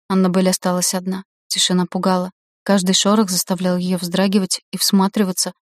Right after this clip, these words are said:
в тускло освещенный коридор, опасаясь, что кто-нибудь из ее пленников вырвется из каюты. Это сводило с ума. Наверное, она все-таки задремала,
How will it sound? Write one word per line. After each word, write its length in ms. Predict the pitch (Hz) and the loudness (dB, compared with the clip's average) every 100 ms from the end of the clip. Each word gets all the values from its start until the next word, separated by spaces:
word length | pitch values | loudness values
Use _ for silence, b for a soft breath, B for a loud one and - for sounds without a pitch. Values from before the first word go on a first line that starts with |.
| _ _ | _ _
в 60 | |
тускло 360 | - 202 - 226 | -2 0 2 2
освещенный 520 | 220 190 - 185 180 | 2 0 0 2 0
коридор, 420 | - 180 170 202 | 0 -2 0 0
опасаясь, 540 | 214 - 175 196 196 - _ _ | -2 -4 -2 0 0 -4 _ _
что 200 | - - | -8 -4
кто-нибудь 520 | - 208 190 175 180 | 0 2 2 2 -2
из 80 | 185 | -2
ее 260 | 175 180 175 | 0 0 0
пленников 540 | - 185 240 247 240 | 0 2 2 2 -2
вырвется 500 | 190 180 175 180 - | -2 -2 -2 -2 -2
из 100 | 190 | -4
каюты. 420 | - 185 175 - - _ _ _ - | -2 -2 -2 -8 -18 _ _ _ -2
Это 220 | 180 185 | -2 0
сводило 440 | - 190 175 175 | -2 0 0 -2
с 140 | 175 - | -2 0
ума. 200 | 180 185 _ _ _ _ - | -2 -4 _ _ _ _ 2
Наверное, 480 | 208 196 240 285 277 | 4 4 6 4 4
она 120 | 196 | 2
все-таки 360 | - 180 - 190 | 0 -4 -4 -2
задремала, 560 | 190 190 226 220 175 | 0 4 4 4 0